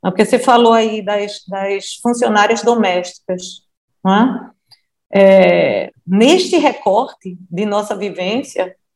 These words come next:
né, eu acho que, que houve uma, uma mudança porque as mulheres terminaram assumindo funções que normalmente elas delegam para essas outras mulheres. Né? Quando, na pandemia,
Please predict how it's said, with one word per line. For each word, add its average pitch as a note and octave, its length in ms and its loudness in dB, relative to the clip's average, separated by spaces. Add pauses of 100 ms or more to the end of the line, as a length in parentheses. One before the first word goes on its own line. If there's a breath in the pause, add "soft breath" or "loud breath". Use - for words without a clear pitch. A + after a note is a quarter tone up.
(340)
né, G3 100 0
eu G#3+ 100 6
acho A#3 300 2
que, B3 300 -4
que A#3 600 0
houve A#3 460 2
uma, C4+ 360 4
uma B3 220 2
mudança B3 760 0
porque B3 420 -4
as A#3 200 -4
mulheres A3 480 0
terminaram A#3 560 -6
assumindo A#3 540 -6
funções C4+ 600 -2
que B3+ 120 -6
normalmente B3+ 500 -2
elas A#3+ 200 -4
delegam G#3+ 580 -2 (380)
para A3+ 140 -6
essas A#3 260 -6
outras C4 320 -2
mulheres. G3 680 -4 (1120)
Né? G3 300 -4
Quando, A#3+ 380 4
na G#3+ 160 4
pandemia, G#3 800 0